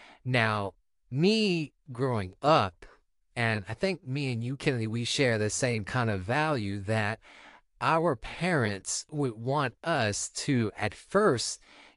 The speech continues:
get married young because they got married young. Now,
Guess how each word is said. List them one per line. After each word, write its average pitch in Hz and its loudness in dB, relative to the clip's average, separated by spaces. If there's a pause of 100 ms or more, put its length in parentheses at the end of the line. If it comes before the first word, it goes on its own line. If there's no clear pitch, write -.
(120)
get 117 -2
married 117 0 (520)
young 127 4 (400)
because 120 0 (300)
they 139 2
got 95 -2
married 87 -8
young. 82 -6 (280)
Now, 117 0